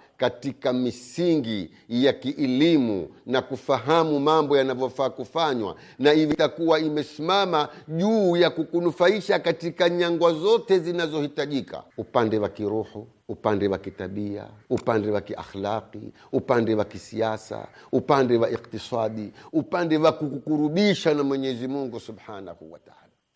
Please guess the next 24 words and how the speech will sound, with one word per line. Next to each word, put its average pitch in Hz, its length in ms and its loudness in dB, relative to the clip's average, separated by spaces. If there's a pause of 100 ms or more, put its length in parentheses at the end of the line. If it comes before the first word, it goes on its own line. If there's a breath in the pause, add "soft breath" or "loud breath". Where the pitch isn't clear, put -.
(100)
Isiwe 151 420 -6
kuwa 127 280 -2
tu 139 260 -8
wewe 135 220 0
utakuwa 113 680 -4 (300 soft breath)
umekwenda, 117 880 -4 (220 soft breath)
umerudi, 110 840 -4 (200 soft breath)
kama 127 260 0
ile 117 240 -2
riwaya 113 520 2
inayopokewa 107 960 -4 (340)
kutoka 95 380 -6
kwa - 160 -6
Ibnu 104 380 -6
Abbas, 113 600 -2 (300)
asema, 117 420 -4
"Akhiru 143 420 -2
zaman," 139 520 -2 (440)
wale 180 360 -4
wenye 147 520 -4
nguvu 135 520 -8
na 123 140 -8
mapesa, 123 760 -8
wafalume, 127 920 -10